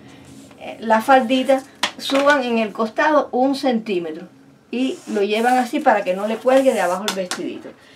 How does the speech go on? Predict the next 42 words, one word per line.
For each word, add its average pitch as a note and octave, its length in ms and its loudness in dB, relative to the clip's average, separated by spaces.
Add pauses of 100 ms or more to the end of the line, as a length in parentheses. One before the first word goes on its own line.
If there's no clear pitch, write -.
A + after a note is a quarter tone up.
(220)
Este D4 300 0
sería C#4 440 2
todo C#4 300 8
lo C4 100 6
que A#3+ 100 -8
respecta C#4 640 -4
a G3+ 100 0
la G3+ 140 2
parte A#3 320 0
del G#3 300 -4
frente. - 500 -12 (840)
En A#3+ 160 -6
la B3+ 100 -6
espalda D#4 400 -2
hacemos A3+ 580 -6
lo C4+ 160 0
mismo A#3+ 400 -4
aquí A3 300 -10
a A#3 40 -8
nivel E3+ 320 -10
del A3+ 200 -8
talle. G#3 420 -8
Hacia B3 320 -6
abajo B3+ 300 -2
le G#3+ 80 -4
agregamos E3+ 500 -8
los G#3 140 -10
veinticinco F#3 680 -10
centímetros A#3 640 -10 (400)
del E3 220 -6
largo F3+ 280 -4
de A3+ 100 -4
la A3+ 140 -4
falda B3+ 340 -4
que F#3+ 160 -8
llega G3 420 -8
hasta A#3 580 -6
abajo, C4 340 -6
como G3 240 -6
ya D#3+ 200 -4 (160)
les F3 240 -10
dije. G#2+ 300 -14